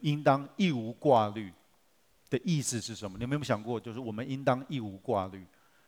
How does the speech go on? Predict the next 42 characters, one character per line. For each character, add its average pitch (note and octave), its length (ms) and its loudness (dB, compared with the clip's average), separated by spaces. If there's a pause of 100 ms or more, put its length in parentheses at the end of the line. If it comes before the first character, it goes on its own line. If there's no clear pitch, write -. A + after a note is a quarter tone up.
(380)
就 B2 120 -4
是 B2 220 -4 (380)
他 C#3 100 6
的 D3+ 80 6
意 D#3 120 4
思 B2 180 0
是 C3 240 0 (200)
我 A#2 200 0
们 A2 220 -2
的 G#2+ 240 2 (520)
问 E3 200 4
题 A2 160 -4
都 C3 180 2
不 A#2 160 -8
见 C#3 340 4
了 A2 120 -6
吗？ F#2+ 200 -4 (3000)
不 A#2+ 100 -8
是 D3+ 320 2
嘛， F#2 220 -4 (320)
对 C#3 100 2
不 A#2 60 -2
对？ C3 120 4
那 F3 120 2
么 D#3 160 0 (160)
一 A3 160 4
无 D3 160 4
挂 D#3 300 8
虑 C#3+ 180 4
的 A2+ 80 -2
意 C#3+ 180 0
思 G#2+ 180 -6
是 G2 120 -14
什 F#2+ 160 -14
么？ F#2 100 -18 (680)
就 D3+ 80 0
是 C#3+ 80 2
我 D3+ 140 4
们 C#3 100 2
的 F#3 60 10
问 G3+ 160 6
题， C3+ 240 0